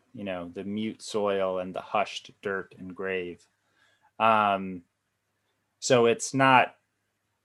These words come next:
I don't know, it's just very powerful to me in that way and very kind of complicated. And there's this very interesting sense of audience, you know, like,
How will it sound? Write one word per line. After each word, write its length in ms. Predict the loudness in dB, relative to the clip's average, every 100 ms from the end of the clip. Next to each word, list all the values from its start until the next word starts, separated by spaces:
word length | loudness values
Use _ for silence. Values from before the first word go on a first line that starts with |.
| _ _
I 100 | 4
don't 120 | 6
know, 160 | 6 4
it's 200 | 2 -2
just 280 | -6 -6 -4
very 760 | 0 2 2 0 -2 -6 -12 _ _ _ _ _ _ 2
powerful 400 | 6 8 6 -2
to 140 | -6
me 200 | -8 -6
in 120 | -6 -4
that 240 | -4 -4
way 440 | -4 -4 -4 -8 _ -8
and 320 | -6 -6 -6
very 580 | -4 -4 -4 -6 -8 -12 _ _ _ _ _ _ _ _ _ _ -2
kind 280 | 0 2
of 200 | 0 -4 -10 _ _
complicated. 720 | -2 0 0 -2 0 0 0
And 200 | 0 0
there's 240 | 0 0 0
this 380 | -2 -2 -8 -12 _ _ 4
very 320 | 8 10 8
interesting 600 | 4 0 -2 2 2 2
sense 400 | -2 0 -2 0
of 160 | -2 -2 2
audience, 840 | 4 4 0 -4 -8 -12 -14 -18 _ _ _ _ _
you 100 | -2
know, 180 | 0 2
like, 320 | 0 -2 -4